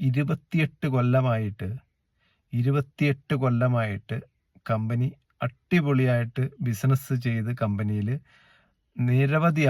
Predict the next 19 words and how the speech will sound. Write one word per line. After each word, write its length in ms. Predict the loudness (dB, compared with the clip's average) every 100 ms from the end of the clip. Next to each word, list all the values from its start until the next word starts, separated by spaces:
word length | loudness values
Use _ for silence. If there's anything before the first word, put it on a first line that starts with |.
| 6
ആളുകൾ, 280 | 4 0 -2
ലക്ഷക്കണക്കിന് 800 | -4 -4 -4 -2 0 0 0 0 0
ആളുകൾ 260 | 0 -2 -2 -4
വരുമാനം 460 | -2 -2 -2 -2 -2
വാങ്ങിക്കുന്ന, 400 | -2 -4 -6 -8 -10 -4
പതിനായിരത്തിലധികം 1300 | -2 2 4 4 2 -2 -6 _ 0 0 0 0 2 2
ആളുകൾ 260 | 2 0 -4 -8 _ _ _ _ _ _ -8
ഓരോ 300 | 0 2 4 2
ദിവസവും 460 | 2 0 0 0 -2 -8 _ _ _ -6
ഈ 120 | -2 0
ബിസിനസ്സിലോട്ട് 580 | 0 -2 -4 -4 -4 -4 -2
ജോയിൻ 260 | -2 -2 -2
ചെയ്യുന്ന 280 | -2 -2 -6 -4
മോഡി 240 | -2 0 -2 -2
കെയർ 180 | -2 -2 -4
കമ്പനിയുടെ 520 | -4 -2 -2 -2 -4 -4
ഭാഗമാവാൻ 500 | -4 -4 -4 -4 -6 -10 _ _ _ _ _ _ _ _ _ _
ഇനിയും 380 | 0 2 2 0 -6 _ _ -6
മാറി 300 | -2 0 2